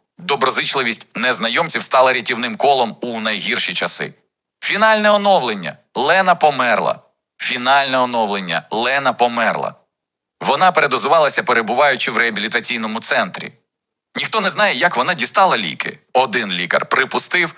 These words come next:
що вона могла проковтнути таємний пакуночок, який розірвався під час детоксикації, вивільнивши летальну дозу. Усе й одразу. Я тримав наших дітей,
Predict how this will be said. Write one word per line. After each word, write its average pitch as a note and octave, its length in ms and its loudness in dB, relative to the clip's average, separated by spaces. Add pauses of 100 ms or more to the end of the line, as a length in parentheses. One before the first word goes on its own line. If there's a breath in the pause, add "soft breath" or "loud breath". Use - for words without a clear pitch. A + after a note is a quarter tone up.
(140)
що - 220 0
вона A#2 280 4
могла A#2 320 2
проковтнути - 580 -2
таємний G3+ 440 -2
пакуночок, - 680 -2 (240)
який A2+ 420 -2
розірвався A#2 840 2
під G2+ 240 -6
час G#2 200 4
детоксикації, F2+ 880 -2 (180)
вивільнивши C#3+ 840 -2
летальну F#2 520 0
дозу. D2+ 420 -4 (440)
Усе F3+ 240 -2
й D3+ 40 2
одразу. G2 480 0 (640)
Я C3 180 0
тримав B2 340 2
наших A2 260 0
дітей, C#2 380 -6